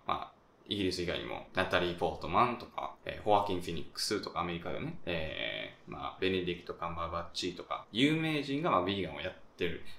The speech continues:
日本でも、二階堂ふみさんとか、水川あさみさんもちょっと、なんかしてたのかな？ちょこちょこ。まあ、入りつつあるん、はいるんですけど、やっぱりマイノリティなんじゃないですか、ビーガンって。だから、マイノリティっていうことは、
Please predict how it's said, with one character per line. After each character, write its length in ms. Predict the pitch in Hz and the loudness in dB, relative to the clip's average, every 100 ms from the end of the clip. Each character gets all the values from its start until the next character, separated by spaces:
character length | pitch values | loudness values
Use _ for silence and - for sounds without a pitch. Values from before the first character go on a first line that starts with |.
| - | -2
日 80 | 113 | 0
本 240 | 180 220 | 2 4
で 80 | 185 | 4
も、 400 | 180 156 - - - | 8 8 8 0 -2
二 140 | 214 | 4
階 200 | 143 123 | 8 8
堂 140 | 85 - | 6 -2
ふ 160 | - | -4
み 100 | 69 | -6
さ 160 | - 60 | -6 -12
ん 40 | |
と 120 | - | -16
か、 240 | - 65 - - | -6 -6 -4 -4
水 240 | 95 120 135 | 0 0 6
川 220 | 127 123 | 8 8
あ 40 | |
さ 140 | 120 117 | 6 0
み 100 | 110 | 2
さ 180 | 104 | 2
ん 80 | 98 | 4
も 100 | 92 | 2
ち 80 | 90 | -2
ょ 20 | |
っ 60 | 80 | -8
と、 180 | - - - | -12 -12 -2
な 100 | 82 | 0
ん 40 | |
か 80 | - | 2
し 60 | - | 2
て 80 | |
た 100 | 90 | 2
の 80 | 73 | 0
か 120 | - | -2
な？ 100 | - - | -4 -4
ち 60 | |
ょ 40 | - | -6
こ 100 | - | -6
ち 60 | |
ょ 40 | - | -10
こ。 180 | - - - | -14 -14 2
ま 120 | 143 | 6
あ、 220 | 131 - - - | 6 4 -8 -6
入 280 | - 151 156 | 4 6 6
り 100 | 156 | 2
つ 100 | - | 6
つ 100 | 90 | 10
あ 120 | 95 | 10
る 100 | 90 | 8
ん、 180 | 78 - - | 0 -8 2
は 240 | 147 165 - | 6 6 6
い 40 | |
る 120 | 139 | 2
ん 40 | 127 | 2
で 100 | 101 | 0
す 80 | - | 2
け 80 | |
ど、 120 | 117 104 | 4 6
や 80 | |
っ 60 | 110 | 6
ぱ 100 | 190 | 6
り 120 | 110 | 4
マ 180 | 92 120 | 6 8
イ 40 | |
ノ 100 | 135 | 8
リ 120 | 127 87 | 4 2
テ 160 | - | -4
ィ 340 | - - - - | -12 -14 -18 -14
な 80 | |
ん 60 | 73 - | -14 -8
じ 80 | - | -6
ゃ 60 | |
な 60 | 76 | -4
い 20 | |
で 80 | - | -8
す 60 | - | -12
か、 80 | - | -8
ビ 140 | 80 | -6
ー 20 | |
ガ 80 | 76 | -6
ン 80 | 57 | -8
っ 40 | |
て。 260 | - - - | -10 -10 -6
だ 120 | 151 | -2
か 100 | 151 | 8
ら、 340 | 131 110 - - | 12 12 10 4
マ 160 | 113 143 | 6 8
イ 60 | |
ノ 140 | 170 175 | 8 6
リ 140 | 143 | 4
テ 80 | 123 | 2
ィ 120 | 113 | -4
っ 40 | - | 0
て 80 | |
い 60 | 107 | -2
う 60 | 104 | 0
こ 60 | |
と 160 | 113 107 | 2 8
は、 320 | 120 - - | 10 10 4